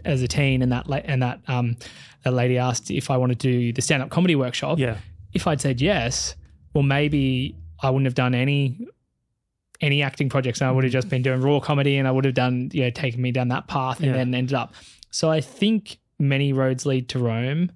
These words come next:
Speaker 2: Mm.
Speaker 1: I, I, I, I do believe that. Like, it, it, it, there's not, there's so many chances. Like, there's
Speaker 2: Mm.
Speaker 1: so many opportunities all the time and it's never too late and you can have a gazillion chances, I reckon.
Speaker 2: Mm.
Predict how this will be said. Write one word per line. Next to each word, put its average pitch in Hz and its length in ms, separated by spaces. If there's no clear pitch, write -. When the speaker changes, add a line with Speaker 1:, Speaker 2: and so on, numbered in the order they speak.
Speaker 2:
Mm. 139 420
Speaker 1:
I, 139 380
I, 190 180
I, 151 120
I 156 60
do 156 180
believe 131 280
that. 117 240
Like, 123 320
it, 160 240
it, 165 280
it, 151 180
there's 147 220
not, 156 280
there's 175 180
so 214 140
many 151 140
chances. - 520
Like, 151 100
there's 151 160
Speaker 2:
Mm. - 20
Speaker 1:
so 180 120
many 170 140
opportunities 131 680
all 156 140
the 139 100
time 120 520
and 135 120
it's 123 140
never 175 180
too 131 180
late 117 280
and 165 100
you 143 60
can 151 100
have 143 160
a 139 40
gazillion 135 420
chances, 143 460
I 151 140
reckon. 120 400
Speaker 2:
Mm. 120 180